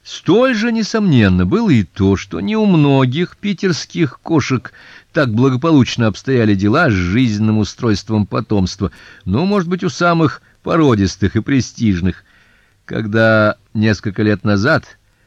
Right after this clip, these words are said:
Муська самый первый раз попала в интересное положение и явно приблизился срок, самого Семена Никифорыча и всю семью насмерть перепугала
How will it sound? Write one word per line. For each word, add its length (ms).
Муська 720
самый 460
первый 400
раз 200
попала 500
в 120
интересное 640
положение 580
и 100
явно 640
приблизился 840
срок, 480
самого 460
Семена 500
Никифорыча 1040
и 140
всю 300
семью 500
насмерть 680
перепугала 680